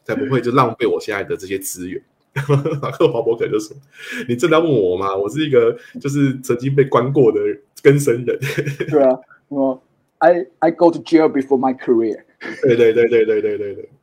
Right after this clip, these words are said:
Speaker 2: 我拿到我第一张那个片酬的支票，我跑去买宾士，但是我没有付，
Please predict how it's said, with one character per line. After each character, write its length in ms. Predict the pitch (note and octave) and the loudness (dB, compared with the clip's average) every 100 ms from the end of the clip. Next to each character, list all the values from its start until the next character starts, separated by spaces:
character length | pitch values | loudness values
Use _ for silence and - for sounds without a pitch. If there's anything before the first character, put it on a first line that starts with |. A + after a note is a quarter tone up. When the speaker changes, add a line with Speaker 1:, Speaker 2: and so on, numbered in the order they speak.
| - | -6
Speaker 2:
我 100 | C3+ | 0
拿 160 | D#3 | 2
到 120 | F3 G3 | 6 6
我 200 | C#3+ C3 | 6 4
第 220 | E3 E3+ | 0 -6
一 40 | |
张 360 | E3+ D3+ E3+ F3 | 0 0 0 -10
那 140 | F3 | -8
个 120 | C#3 C#3 | -4 -4
片 240 | - - | 0 -2
酬 160 | - G2+ | 0 -6
的 60 | |
支 160 | G#2 B2 | -6 -6
票， 220 | C#3 A#2+ | -2 -2
我 120 | G#2+ | -2
跑 140 | A2+ G#2+ | -6 -8
去 100 | D3+ | -4
买 120 | C3+ | -4
宾 240 | - B2 | -4 -6
士， 180 | B2+ C3 G2+ | -6 -10 -6
但 120 | C#3 | -6
是 60 | |
我 100 | D3+ | -4
没 140 | A2 C3+ | -4 -4
有 80 | A#2 | -6
付， 260 | - D3 | -6 -10